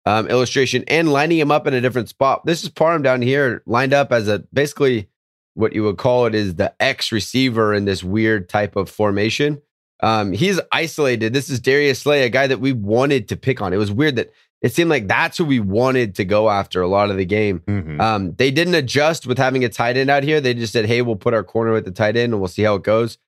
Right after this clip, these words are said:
Speaker 1: A lot of the times you'll see people, like, we probably would have had Derwin James bump out and play over the big, big bodied, um, wide receiver. Um, but what, what, what's crazy is this, Justin Herbert made this decision before the ball was snapped.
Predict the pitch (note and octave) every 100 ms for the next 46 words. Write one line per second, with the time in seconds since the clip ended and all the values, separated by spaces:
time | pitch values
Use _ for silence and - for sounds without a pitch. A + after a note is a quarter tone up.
0 | _ _ - A#2+ D3+ D#3+ C#3+ D3 C3+ C3
1 | C3+ A#2+ C3 C3 B2+ A2 - G#2+ D#3 C#3+
2 | C#3+ C3 B2+ A#2+ A2 G2 A2 G#2+ G2+ F2+
3 | G#2+ G#2+ F#2 - F#2+ F#2 G2 G2+ - D#2+
4 | - G2+ F#2+ F2 F2+ E2 F#2+ E2 _ G2
5 | F2 G2+ G2+ F#2+ F#2 - _ _ - G3
6 | E2+ F#2 G#2+ G2+ G2 G2 G#2+ C3+ C#3 _
7 | - _ - A2+ G#2 E2 _ _ _ -
8 | E3+ C#3 - A#2 B2 D#3 F3 D3 E3 -
9 | D#3 - F#3+ F#3+ F3 C#3+ G#2+ - _ A#2+
10 | C#3+ G3+ - _ _ _ - E3 F3 E3+
11 | C3+ C#3+ E3+ A#2 C3+ D3 D#3 - B2+ A#2+
12 | A#2+ D3+ D#3+ - F#2 A2+ C#3 D3+ D3 A2+
13 | A#2 G#2 - G#2 F2 -